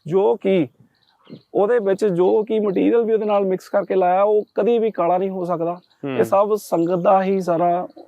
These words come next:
Speaker 1: ਸੇਵਾ ਜਿਹੜੀ ਉਹਨਾਂ ਨੇ ਕੀਤੀ ਹੈ।
Speaker 2: ਟੱਚ ਕਰ ਰਹੀ ਹੈ ਸੰਗਤ ਬਹੁਤ ਸਾਰੀ, ਇਹ, ਇਹਨੂੰ ਫਿਰ, ਅ, ਸ਼ੀਸ਼ਿਆਂ 'ਚ ਰੱਖਿਆ ਜਾਊਗਾ?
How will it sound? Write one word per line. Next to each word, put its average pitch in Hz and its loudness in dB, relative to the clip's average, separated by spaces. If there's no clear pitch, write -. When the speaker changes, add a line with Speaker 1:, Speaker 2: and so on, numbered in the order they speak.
Speaker 1:
ਸੇਵਾ 165 2
ਜਿਹੜੀ 165 2
ਉਹਨਾਂ 160 2
ਨੇ 160 0
ਕੀਤੀ - -10
ਹੈ। - -18
Speaker 2:
ਟੱਚ 170 0
ਕਰ 180 2
ਰਹੀ 190 0
ਹੈ 185 4
ਸੰਗਤ 156 0
ਬਹੁਤ 151 2
ਸਾਰੀ, 147 0
ਇਹ, 160 0
ਇਹਨੂੰ 165 -2
ਫਿਰ, 165 -2
ਅ, - -14
ਸ਼ੀਸ਼ਿਆਂ 143 -2
'ਚ 170 -2
ਰੱਖਿਆ 175 0
ਜਾਊਗਾ? 170 -4